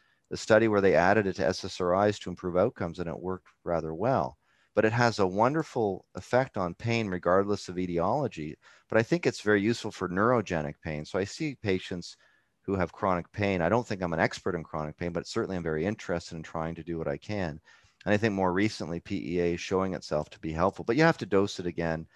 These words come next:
I think at least twelve hundred milligrams a day for over two months to see if it's gonna benefit anybody.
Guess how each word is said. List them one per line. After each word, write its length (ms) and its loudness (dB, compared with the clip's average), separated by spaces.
I 100 0
think 180 -2
at 100 -2
least 260 -2
twelve 260 2
hundred 220 -4
milligrams 560 -4
a 40 -8
day 280 2
for 260 -4
over 240 -2
two 220 -8
months 320 -4
to 120 -14
see 160 -6
if 100 -4
it's 140 -12
gonna 160 -8
benefit 400 -6
anybody. 560 -8